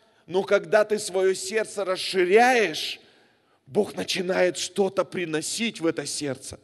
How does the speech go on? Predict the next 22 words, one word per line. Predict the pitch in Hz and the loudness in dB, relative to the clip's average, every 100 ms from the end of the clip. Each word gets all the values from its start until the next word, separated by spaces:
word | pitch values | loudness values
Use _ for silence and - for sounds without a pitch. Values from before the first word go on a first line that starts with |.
| _ _ _ _ - - | _ _ _ _ -20 -4
И | 208 | -2
чем | - 254 240 | 4 6 6
больше | 165 285 277 - 247 | 6 6 8 4 2
ты | 247 | 4
его | 226 220 | 6 8
расширяешь, | 208 196 - 202 233 269 254 180 156 - 233 240 262 | 6 4 8 8 10 8 8 2 -2 -8 -10 -10 -6
тем | - 240 202 | 4 4 6
больше | 180 254 220 - 175 | 6 8 8 8 4
он | 165 165 | 4 4
будет | 165 170 160 | 4 4 2
приносить. | - 151 151 - 165 135 - - _ _ _ _ _ - - | 0 -2 -2 -2 -2 -4 -6 -16 _ _ _ _ _ -20 0
Потому | - 214 233 247 | 6 6 6 2
что | - 214 | 4 4
широкое | - 208 214 240 233 240 220 | 10 10 12 12 12 10 6
сердце | - 240 233 - 151 - - - | 4 2 2 2 0 -2 -10 -12
всегда | - - 226 151 143 214 208 127 101 - - | -2 2 2 2 4 6 6 2 -6 -18 -12
будут | 135 202 143 151 131 - - | 2 2 4 2 2 -4 -10
широкие | - 202 196 196 196 - 170 165 | -4 4 6 8 6 6 0 0
поступки. | 185 165 - 214 208 - 120 - _ _ _ _ _ _ _ | 0 -2 -2 -2 -4 -10 -12 -12 _ _ _ _ _ _ _
А | 190 220 | 6 8
узкое | 285 277 - - 247 233 | 10 8 4 6 8 8
сердце, | - - 269 254 - 160 - | 4 2 2 2 0 -2 -2